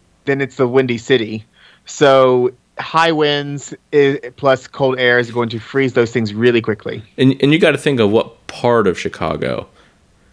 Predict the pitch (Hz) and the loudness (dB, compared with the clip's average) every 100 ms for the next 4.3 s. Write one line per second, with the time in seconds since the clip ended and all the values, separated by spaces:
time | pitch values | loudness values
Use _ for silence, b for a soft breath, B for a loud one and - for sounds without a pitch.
0 | _ - - 110 104 - 113 - 113 98 | _ -8 0 2 2 0 -2 0 -2 -2
1 | 87 104 107 98 85 92 87 82 85 92 | 0 0 0 -2 0 0 -2 -8 -2 2
2 | 98 90 80 - 73 - - _ _ _ | 2 2 -2 -4 -6 -6 -10 _ _ _
3 | - _ - - 92 90 92 90 82 80 | -16 _ -10 -6 -2 0 2 2 2 -2
4 | 73 - - | -4 -6 -14